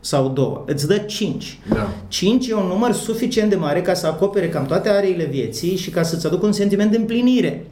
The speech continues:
Speaker 2: Și suficient de mic cât să nu te sufoci.
Speaker 1: Suficient de mic cât
Speaker 2: Să
Speaker 1: să
Speaker 2: nu
Speaker 1: nu te sufoci, să nu ai atenția distrasă în prea multe direcții. Și e vorba de obiective de viață, adică termen de realizare, zece, douăzeci, treizeci, patruzeci de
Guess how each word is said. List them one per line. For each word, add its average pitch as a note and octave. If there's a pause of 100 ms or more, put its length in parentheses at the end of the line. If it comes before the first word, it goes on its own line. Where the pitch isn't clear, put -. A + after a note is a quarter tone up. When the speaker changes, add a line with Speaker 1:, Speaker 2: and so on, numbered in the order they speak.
(140)
Speaker 2:
Și -
suficient A2
de A2+
mic A#2+
cât B2
să -
nu A#2
te A2+
sufoci. -
Speaker 1:
Suficient F3+
de G#3
mic F3
cât F#3
Speaker 2:
Să -
Speaker 1:
să F3
Speaker 2:
nu D#3+
Speaker 1:
nu F#3
te F#3
sufoci, E3+
să -
nu F3
ai F3
atenția E3
distrasă D#3+
în D3+
prea D#3+
multe D#3
direcții. C#3
Și B2+
e C#3+
vorba F3+
de G#3+
obiective G#3
de F#3
viață, F#3+
adică C#3+
termen F3+
de F#3
realizare, E3+
zece, F3
douăzeci, E3+
treizeci, E3
patruzeci D3
de C3+